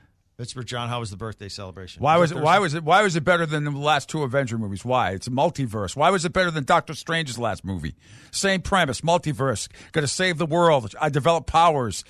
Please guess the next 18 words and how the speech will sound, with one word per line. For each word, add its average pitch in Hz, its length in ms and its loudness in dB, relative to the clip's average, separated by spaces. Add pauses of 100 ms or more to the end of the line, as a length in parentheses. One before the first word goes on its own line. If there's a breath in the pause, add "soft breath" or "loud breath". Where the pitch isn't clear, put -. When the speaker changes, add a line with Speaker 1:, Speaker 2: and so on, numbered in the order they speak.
(200 loud breath)
Speaker 2:
I 135 60 0
have 143 100 0
to 143 80 -6
stop 170 260 2
the 175 60 -2
bad 160 300 4
guys. 113 420 -2 (680 soft breath)
Now 147 180 4
she's 156 280 -2
like 143 160 0
a 143 40 -4
jujitsu 120 400 -4
wave. 135 180 0
She 175 100 -4
was 175 120 -4
like 180 140 -2
Black 196 280 2
Widow, 190 420 2